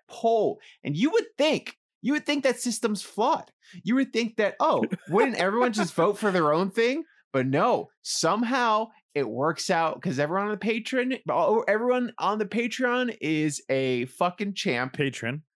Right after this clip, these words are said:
Speaker 1: Every patron is a champ,
Speaker 2: Mm-hmm.
Speaker 1: and they don't do that kind of stuff.
Speaker 2: No, never. They wouldn't dare.
Speaker 1: No, they wouldn't dare. I mean, yes,
Speaker 2: It sounds
Speaker 1: they
Speaker 2: like we're being facetious, but, but, but it's true.
Speaker 1: No,
Speaker 2: They,
Speaker 1: I mean,
Speaker 2: it's,
Speaker 1: yeah.
Speaker 2: it's cutthroat.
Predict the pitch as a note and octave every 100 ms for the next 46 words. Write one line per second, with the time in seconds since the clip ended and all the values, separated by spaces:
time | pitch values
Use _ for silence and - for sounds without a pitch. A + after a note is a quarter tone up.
0 | - D3 D#3+ G#3+ G3+ C3+ - - C#3 G3+
1 | - C3 C3 - A#2+ G#2 G#2 C3+ _ _
2 | A#2+ G#2+ D3+ G3 F3 F#3 F3+ - C3 B2
3 | - - - _ - G#2 G#2+ - _ -
4 | G2 E2+ - _ _ G2 F#2+ F2+ G2+ F2+
5 | D#2+ _ - E3 E3+ - B2+ B2+ D3+ D3
6 | C#3+ C#3 - _ _ _ F3 F#3+ D#3 F3
7 | C#3+ A3 C4+ B3 G#3+ G#3 F#3+ D#3 F#3+ F3+
8 | C3 - B2+ A#2+ - G2 G#2+ G#2+ A#2 G#2+
9 | A2 - - D3 C3 E3 A2+ A#2 E3 E3+
10 | C3 - - _ - - - _ C3 -
11 | F3 - - F#3+ E3+ D3+ F#2+